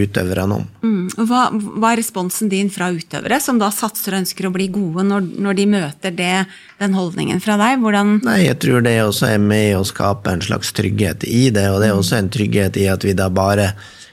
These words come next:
Speaker 1: ikke bare har, eh, fokus på det resultatet.
Speaker 2: Mm, mm.
Speaker 1: Men det skal jo også sies at jeg har utøvere som er veldig på mål.
Speaker 2: Ja.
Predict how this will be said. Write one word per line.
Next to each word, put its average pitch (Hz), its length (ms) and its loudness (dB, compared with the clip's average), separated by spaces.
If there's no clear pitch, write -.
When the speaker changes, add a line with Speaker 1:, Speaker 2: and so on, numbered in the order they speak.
Speaker 1:
ikke - 420 -2
bare 98 320 2
har, 95 540 2
eh, 92 520 -2
fokus 95 500 -2
på 90 220 -2
det 95 220 2
resultatet. - 680 -2
Speaker 2:
Mm, 185 440 0
mm. 202 320 0
Speaker 1:
Men 113 120 2
det 120 120 4
skal 120 160 0
jo 107 100 4
også 170 200 2
sies 156 260 2
at 101 200 0
jeg - 120 0
har 120 180 2
utøvere 110 520 2
som 104 220 4
er 104 80 4
veldig 113 680 4
på 95 140 0
mål. 101 420 2
Speaker 2:
Ja. 196 200 -4